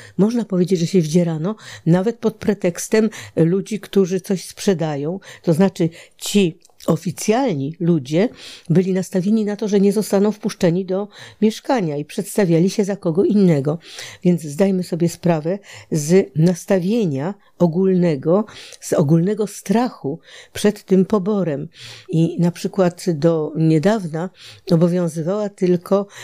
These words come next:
powiadomienie o poborze dostarczane pod adres, to znaczy dostarczane ręcznie, ale w tej chwili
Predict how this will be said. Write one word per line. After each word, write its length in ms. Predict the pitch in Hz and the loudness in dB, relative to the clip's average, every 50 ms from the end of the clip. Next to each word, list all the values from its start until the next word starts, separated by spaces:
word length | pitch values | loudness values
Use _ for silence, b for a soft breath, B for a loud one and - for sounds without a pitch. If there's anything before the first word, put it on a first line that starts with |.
| B B B | B B B
powiadomienie 640 | - 175 180 180 165 175 170 180 208 202 208 - | 2 4 4 4 2 0 -2 0 0 0 -2 -4
o 60 | - | -4
poborze 560 | 170 - 175 156 156 175 185 175 196 196 196 254 226 | -4 -4 -2 2 2 2 4 4 4 2 2 0 0
dostarczane 760 | 147 175 170 - - 180 165 - - - 190 185 185 190 190 - B B B B B B | -2 -2 -2 0 0 0 0 0 0 2 2 4 4 2 0 -2 B B B B B B
pod 180 | - 202 202 202 - | -2 -2 -2 -2 -2
adres, 500 | 196 185 160 131 151 139 139 139 - - | -4 -2 -2 -4 -4 -6 -6 -8 -8 -6
to 120 | - 156 | -4 0
znaczy 260 | 147 165 165 165 196 | 2 2 0 0 -2
dostarczane 580 | 170 170 160 - 175 160 - - 190 175 180 185 | -2 -2 -2 0 0 -2 0 0 2 4 4 6
ręcznie, 380 | 175 170 151 147 - - 175 156 | 4 4 2 2 0 0 0 2
ale 120 | 151 156 | 0 0
w 60 | - | 0
tej 200 | - 214 240 254 | 0 0 0 0
chwili 400 | 247 - - 170 139 131 170 190 | -2 -2 0 0 2 2 2 0